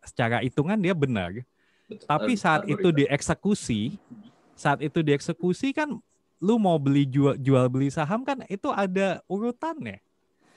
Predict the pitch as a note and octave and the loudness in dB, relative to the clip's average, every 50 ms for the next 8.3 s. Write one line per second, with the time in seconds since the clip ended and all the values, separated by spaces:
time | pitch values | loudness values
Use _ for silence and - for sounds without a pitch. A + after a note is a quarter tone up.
0 | _ _ _ _ _ _ - C3 G#2+ F2 G#2+ A2 G#2 G2+ G2 G2 F#2 F#2+ - E2+ | _ _ _ _ _ _ -14 -14 -10 -8 -6 -4 -4 -4 -6 -6 -10 -12 -14 -16
1 | D#2+ - _ _ _ _ - - - G3 F#3+ F3+ - F#3+ F#3+ C#3+ D#3+ F#3 G3 E3 | -18 -18 _ _ _ _ -20 -16 -14 -14 -14 -12 -14 -18 -16 -14 -8 -2 0 0
2 | C#3+ B2+ - - _ - - - _ _ - F3+ D3+ - - E3+ D#3 D3+ D#3 C#3 | 0 0 -2 -8 _ -20 -20 -20 _ _ -4 -4 -2 0 2 2 2 2 2 2
3 | C#3 C#3 C3+ - E3 - - C#3+ C3 B2 - C#3+ C3 - C#3 C3 C3 B2+ B2+ - | 2 2 2 0 -2 -2 0 0 0 0 -2 -4 -2 -2 -2 0 0 -2 -2 -2
4 | - C3 - - C#3 C3+ C3+ C3+ C3+ B2 - - - - C#3 C3 C3 C3 C3 C3 | -4 -6 -2 -2 -2 -2 0 -4 -6 -8 -10 -16 -14 -4 0 0 2 2 2 2
5 | C3 C3 B2 C3+ D#3 G3 A#3+ A#3+ F3+ - _ _ _ _ _ _ _ _ _ _ | 0 2 4 6 6 6 6 4 2 -2 _ _ _ _ _ _ _ _ _ _
6 | _ _ - D3 D#3 D3 - C#3 B2+ A#2 D3 C3 C3 A#2+ A2+ C3+ C3 - C#3 C3 | _ _ -4 -4 -4 -2 -2 -4 -6 -6 -6 -8 -8 -8 -6 -8 -8 -8 -8 -6
7 | C#3+ F3+ G3+ F3+ B2+ - - F3 F#3 G3 G3+ G#3+ C4+ C4+ F3+ G#2 F2+ - _ - | -6 -6 -6 -6 -8 -8 -10 -12 -14 -14 -14 -14 -12 -10 -10 -10 -12 -12 _ -18
8 | - - - - - | -16 -14 -16 -16 -16